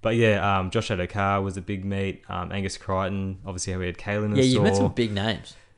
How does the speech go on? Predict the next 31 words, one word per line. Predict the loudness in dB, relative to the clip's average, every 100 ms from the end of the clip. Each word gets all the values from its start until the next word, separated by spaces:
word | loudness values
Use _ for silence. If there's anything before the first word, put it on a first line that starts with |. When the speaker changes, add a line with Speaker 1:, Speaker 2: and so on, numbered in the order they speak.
| _
Speaker 1:
Yeah, | 0 4 6 6 6
and, | 6 4
Speaker 2:
Yeah. | 4
Speaker 1:
well, | 4
that's | 4 4
the |
thing | 2
is | 4
most | 2 2
of | 0
them | 0
have | 0
been, | 0 0 -2 -6
um, | -6 -6 -8 -10 -14 -16 -20 -20 -20 -18
like, | -14
premiership | -4 -2 -2 -4
winners. | -2 -2 0
The | 2
last | 2 6
twelve | 6 6
months, | 2 -4
have | -6
also | -4 -4 -4
had, | -4 -4
like, | -6
Nelson | -4 -4 -4 -6
Asofa | -4 -4 -4 -6
Solomona, | -6 -6 -4 -2 -2 0 -2 -4 -10 -8
um, | -6 -4 -6
Cam | -4 -2 -4
Smith, | -6 -4 -4 -4 -10